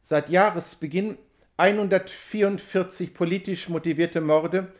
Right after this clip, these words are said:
in einer einzigen Provinz, in welcher aus diesem Grunde, so drohte der Präsident, die Wahl vielleicht ausgesetzt werde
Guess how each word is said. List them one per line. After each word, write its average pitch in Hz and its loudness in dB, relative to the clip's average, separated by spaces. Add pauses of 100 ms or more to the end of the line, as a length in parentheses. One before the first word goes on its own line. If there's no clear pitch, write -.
(280)
in 147 -4
einer 151 2
einzigen 170 -2
Provinz, 170 -2 (340)
in 170 0
welcher 180 4
aus 156 -4
diesem 185 -4
Grunde, 180 0 (240)
so 160 -4
drohte 180 0
der 156 4
Präsident, 160 -2 (360)
die 147 -2
Wahl 185 8
vielleicht 170 0
ausgesetzt 143 -2
werde 160 0